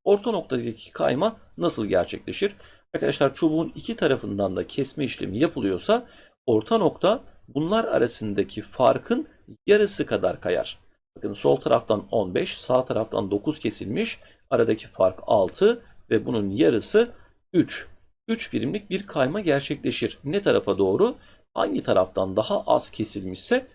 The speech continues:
o tarafa doğru orta nokta kayar. Çünkü o taraf daha ağır. Dolayısıyla orta nokta da o tarafa doğru kayar. Yani buradaki verilere göre sağ taraftan daha küçük bir miktar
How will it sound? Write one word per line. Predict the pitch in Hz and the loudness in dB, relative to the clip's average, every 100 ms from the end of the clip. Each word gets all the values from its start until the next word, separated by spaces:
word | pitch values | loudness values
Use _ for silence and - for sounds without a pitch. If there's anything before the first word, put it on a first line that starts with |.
| _ - | _ 0
o | 233 | 2
tarafa | 202 - 143 | 2 4 2
doğru | 117 107 104 | 4 2 4
orta | 107 101 107 | 2 2 -2
nokta | 92 98 - | -2 -2 -2
kayar. | 90 85 - | -2 -4 -6
Çünkü | - 135 190 226 - - | -8 0 2 0 -4 -6
o | 165 | -2
taraf | 151 156 202 151 | 0 0 0 2
daha | 131 175 | 2 2
ağır. | - 113 180 - - - - | 4 6 4 0 -14 -20 -2
Dolayısıyla | 139 135 113 110 | 2 2 2 0
orta | 147 147 139 | 2 2 2
nokta | 101 92 113 | -4 -4 -2
da | 196 220 - | -2 -2 -8
o | - - | -2 0
tarafa | 101 98 104 | 0 0 0
doğru | 135 110 | 0 0
kayar. | - - - - | 0 0 -2 0
Yani | 117 95 95 | 2 2 -2
buradaki | 156 180 139 - 127 | 0 2 2 0 -2
verilere | 113 110 104 90 | 0 2 2 2
göre | 87 127 147 214 - _ _ | 2 2 4 0 -6 _ _
sağ | - 156 190 | 2 4 4
taraftan | 185 113 - 107 101 | 0 -2 -2 -2 -2
daha | 147 185 | -2 -4
küçük | - - - - | -6 -10 -8 -6
bir | |
miktar | 110 101 101 | -6 2 4